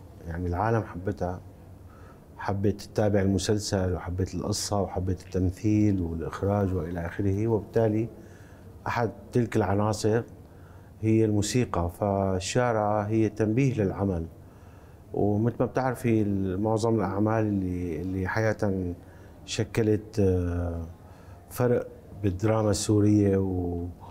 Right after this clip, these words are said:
وتركت أثر كبير بالذاكرة هي الأعمال اللي تقدمت قبل الحرب.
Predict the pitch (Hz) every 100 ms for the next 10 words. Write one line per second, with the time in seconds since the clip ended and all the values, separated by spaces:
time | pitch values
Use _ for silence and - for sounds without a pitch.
0 | - - 95 120 107 - 101 - - -
1 | 110 117 95 - 98 110 104 87 87 87
2 | 101 101 104 101 113 139 - - - -
3 | - - 120 113 104 117 120 120 104 107
4 | 107 110 113 - - - - - - 113
5 | 117 117 110 113 113 98 - 85